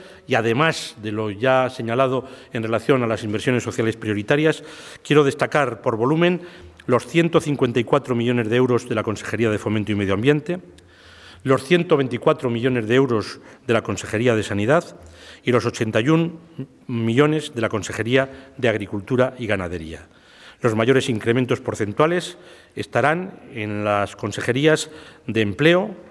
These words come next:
con el ochenta por ciento, educación, con más del cuarenta y uno por ciento, y familia, con más del treinta y cuatro por ciento. Por último, los capítulos, eh, ocho y nueve son los de gasto en operaciones financieras. El capítulo ocho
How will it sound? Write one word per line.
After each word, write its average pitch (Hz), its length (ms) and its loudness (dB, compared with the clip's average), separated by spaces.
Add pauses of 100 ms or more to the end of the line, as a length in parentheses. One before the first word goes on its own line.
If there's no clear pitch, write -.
(220)
con 101 160 -4
el 98 80 -2
ochenta 117 320 0
por 101 120 -6
ciento, 151 460 0
educación, 143 580 0 (380)
con 110 200 0
más 131 140 2
del 113 120 -4
cuarenta 104 300 -4
y 113 40 -2
uno 131 140 -2
por 127 100 -4
ciento, 110 340 -4
y 104 40 -6
familia, 104 400 -4 (360)
con 92 200 -2
más 107 320 -2
del 90 180 -8
treinta 85 260 -10
y 80 40 -12
cuatro - 240 -10
por - 140 -20
ciento. - 320 -20 (1300)
Por 156 120 6
último, 185 300 4
los 160 140 2
capítulos, 170 580 2
eh, 139 260 6
ocho 156 300 2
y 123 60 2
nueve 165 580 2
son 156 400 2
los 127 180 4
de 117 480 2
gasto 151 340 0
en 143 80 2
operaciones 113 440 -2
financieras. 92 580 -10 (760)
El 123 120 2
capítulo 170 380 4
ocho 196 320 4